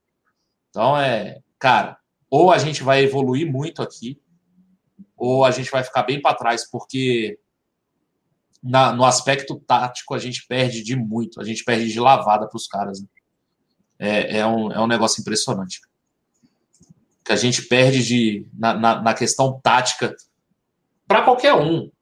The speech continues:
P-, pros argentinos a gente perde também. Tá aí o trabalho do Sampaoli, que é bom. É, o Sampaoli não chega mais na frente por falta de material humano. Ele não tem peça, né?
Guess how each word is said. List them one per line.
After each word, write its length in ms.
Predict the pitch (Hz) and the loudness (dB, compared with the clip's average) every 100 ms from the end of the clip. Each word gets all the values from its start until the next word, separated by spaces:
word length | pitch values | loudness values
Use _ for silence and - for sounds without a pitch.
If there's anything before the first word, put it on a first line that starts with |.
| _ | _
P-, 160 | - 120 | -12 -12
pros 220 | - 151 170 | -6 0 4
argentinos 580 | 180 185 - 202 208 | 4 2 -2 -4 0
a 80 | 185 | 0
gente 220 | 170 175 | 0 -4
perde 260 | - 156 - | -2 -2 0
também. 400 | 156 110 123 143 | -4 -2 -4 -2
Tá 120 | 151 | 0
aí 120 | 147 | 2
o 60 | 170 | 0
trabalho 320 | 170 143 143 | 0 0 0
do 60 | 139 | -2
Sampaoli, 580 | - 147 131 110 127 127 | -6 -2 0 0 0 -2
que 120 | - | -4
é 100 | 113 | -4
bom. 240 | 104 110 127 _ _ _ _ _ | -4 -6 -6 _ _ _ _ _
É, 340 | 107 113 113 104 | -2 2 2 2
o 40 | |
Sampaoli 440 | 104 - 135 135 143 | -2 -2 2 2 2
não 120 | 156 | 0
chega 240 | - 147 | 0 0
mais 200 | 147 139 | 0 0
na 100 | 143 | -2
frente 260 | - 156 - | -2 -6 -2
por 120 | 190 | -2
falta 220 | - 196 190 | 0 0 0
de 80 | |
material 420 | 202 214 214 214 233 | 0 0 2 2 2
humano. 360 | 190 170 - _ _ - | 0 -2 -6 _ _ -14
Ele 100 | 131 | -12
não 100 | 165 | -4
tem 220 | 208 226 | -4 -2
peça, 440 | 160 143 - - _ _ _ _ _ _ - | 0 0 -2 -8 _ _ _ _ _ _ -4
né? 360 | 113 131 104 | 0 0 -2